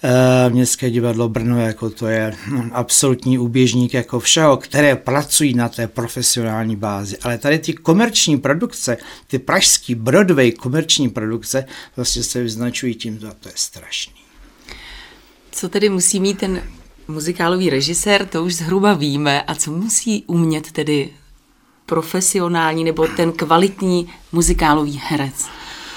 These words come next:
Speaker 1: Musí umět, jak říká doktor Osel sobě, tančit, zpívat a hrát.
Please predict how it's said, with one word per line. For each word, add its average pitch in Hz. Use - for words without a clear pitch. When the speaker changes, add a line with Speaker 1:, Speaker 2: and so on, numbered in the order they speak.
Speaker 1:
Musí 180
umět, 214
jak 143
říká 190
doktor 151
Osel 202
sobě, 170
tančit, 139
zpívat 135
a -
hrát. 104